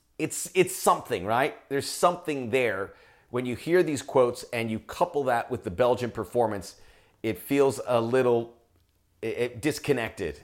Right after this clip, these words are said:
and I, it doesn't bode well for Belgium, but they got three points, and if they get a good result here, even with a, they'll, they could get through. I don't think a point. They're gonna have to win this game, but that could get through, and the problem here is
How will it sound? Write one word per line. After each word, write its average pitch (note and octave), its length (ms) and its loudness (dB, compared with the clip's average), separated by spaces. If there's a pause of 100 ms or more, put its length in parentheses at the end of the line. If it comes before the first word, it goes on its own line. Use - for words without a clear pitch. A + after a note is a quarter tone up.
(100)
and G2 380 -6
I, G#2+ 120 0
it A2 220 -4
doesn't C3+ 280 0
bode A#2+ 220 4
well A#2 220 4
for A#2 120 -2
Belgium, D#3 360 6
but C3+ 120 -6
they E3 100 -2
got E3+ 220 0
three E3+ 180 -2
points, F3+ 380 -2
and C#3+ 160 -2
if B2+ 80 -6
they C#3+ 140 0
get F3 140 0
a F3 40 -2
good D#3 180 -2
result D#3 360 0
here, A#2 320 -2
even G3+ 220 -2
with F3+ 120 -4
a, A2+ 80 -4 (500)
they'll, D3 640 -2
they D#3+ 120 -2
could D3 120 -16
get E3+ 200 -2
through. E3 280 0
I F#2+ 80 -2
don't B2+ 140 -6
think A2+ 140 -8
a - 20 -4
point. G#2+ 260 -6
They're A#2+ 100 0
gonna C#3 120 0
have A#2 100 -4
to A2+ 60 -2
win A2 220 -4
this F#2+ 120 -6
game, F2 320 -6 (560)
but - 160 0
that C3+ 320 0
could C#3+ 340 -2
get A#2 380 -2
through, A#2+ 500 4 (420)
and G#2+ 640 -2 (1120)
the B2 120 -8
problem F3+ 420 8
here D#3 260 4
is G#2+ 240 -4